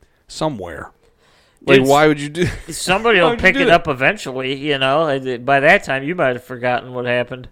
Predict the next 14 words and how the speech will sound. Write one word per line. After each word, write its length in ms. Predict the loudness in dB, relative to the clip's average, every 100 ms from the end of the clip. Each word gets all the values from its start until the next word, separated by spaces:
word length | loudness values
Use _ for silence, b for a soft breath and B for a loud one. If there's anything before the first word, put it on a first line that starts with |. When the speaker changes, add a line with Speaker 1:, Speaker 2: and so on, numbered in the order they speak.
| _
Speaker 1:
Some 280 | -14 -12
just, 280 | -8 -8 -4
like, 160 | -6 -6
stress-stricken 1700 | -10 -12 -12 -12 -4 0 0 -2 -10 -14 -12 -12 -8 -4 -2 -2 -4
engineering 680 | -4 -4 -4 -6 -4 -4 -6
student 540 | -10 -6 -6 -6 -8
who's 180 | -14 -8
like, 240 | -8 -8 -12
"I 20 |
just 260 | -14 -16 -16
need 240 | -18 -16
this 200 | -18 -18
degree, 460 | -18 -14 -12 -10 -12
man." 400 | -12 -12 -14